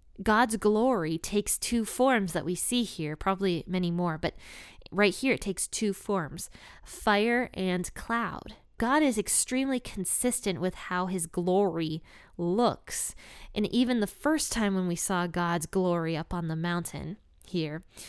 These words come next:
a few chapters ago, we saw that it looked like the mountain was on fire because of God's glory being up on that mountain. So God is consistently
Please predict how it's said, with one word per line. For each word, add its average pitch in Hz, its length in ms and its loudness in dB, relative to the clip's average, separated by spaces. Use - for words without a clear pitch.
a 170 160 -2
few 190 200 -2
chapters 180 460 -2
ago, 165 180 -2
we 180 120 0
saw 220 260 2
that 214 180 0
it 190 140 0
looked 208 320 -2
like 190 140 -2
the 196 80 -2
mountain 190 340 0
was 175 140 -2
on 160 160 -8
fire 220 680 -2
because 180 400 -2
of 165 160 -8
God's 170 400 -2
glory 196 560 2
being 175 340 -2
up - 200 -4
on 165 140 -2
that 160 200 -4
mountain. 202 460 -4
So - 160 -2
God 226 220 4
is 233 100 2
consistently 185 1080 0